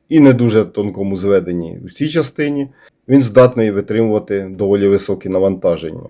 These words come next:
В нижній частині клинка є невеликий чойл. Цей чойл, скоріше за все, тільки для того, щоб було легше заточувати ніж, тому що ставити туди палець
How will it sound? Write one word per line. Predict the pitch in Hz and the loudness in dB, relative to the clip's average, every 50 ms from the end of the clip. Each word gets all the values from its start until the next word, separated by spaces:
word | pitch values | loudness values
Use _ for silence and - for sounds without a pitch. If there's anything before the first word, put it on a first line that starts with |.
| _ _ _ | _ _ _
В | - 120 127 | -2 2 4
нижній | 156 165 143 131 135 127 | 4 4 4 4 4 2
частині | 131 139 127 127 - 131 120 110 101 | 2 0 -2 0 0 2 2 2 2
клинка | - - 110 107 104 98 - 101 98 | 2 2 2 2 2 0 2 2 4
є | 104 104 98 | 4 4 2
невеликий | 98 92 90 92 92 95 90 - 113 113 | 2 2 0 0 0 -2 -2 -4 -6 -4
чойл. | 120 - 180 185 190 190 180 165 - - _ _ _ _ | 0 2 4 4 4 4 2 -2 -8 -16 _ _ _ _
Цей | - 147 131 127 | 2 4 4 4
чойл, | 131 - 175 180 180 160 | 4 2 2 4 4 2
скоріше | 131 - - 120 113 107 - - 98 | 0 0 -2 -2 -2 -2 -4 -4 -2
за | 95 101 | -2 -2
все, | 95 - - 151 151 147 135 | -2 0 0 2 2 2 2
тільки | 127 - - 120 107 - 101 | 0 -4 -6 -6 -6 -6 -6
для | 98 95 101 | -2 -2 -2
того, | 101 - 135 131 127 123 | 0 0 0 0 0 0
щоб | 117 - - 101 90 | -2 -4 -4 -6 -6
було | 87 - - 87 87 92 92 92 90 | -6 -10 -12 -10 -6 -2 0 2 4
легше | 95 107 113 113 - 98 | 4 4 4 2 -2 -8
заточувати | 92 90 87 - 98 95 - - 90 90 87 87 90 90 | -8 -8 -6 -8 -8 -10 -8 -6 -6 -6 -6 -6 -6 -6
ніж, | 92 98 95 87 - | -4 -4 -6 -6 -8
тому | - - 90 90 92 92 85 | -10 -8 -6 -4 -4 -4 -6
що | - - - 95 92 87 - - _ _ _ _ - - _ _ _ _ - 87 | -6 -4 0 2 2 2 0 -4 _ _ _ _ -20 -20 _ _ _ _ -14 -14
ставити | 85 - - - 120 113 107 101 - 107 90 | -12 -2 4 6 6 6 6 4 0 -4 -10
туди | 87 104 101 107 120 | -10 -8 -4 -4 -4
палець | 120 - 170 175 175 165 - - - - - - | -2 2 4 6 6 6 4 2 -2 -12 -16 -18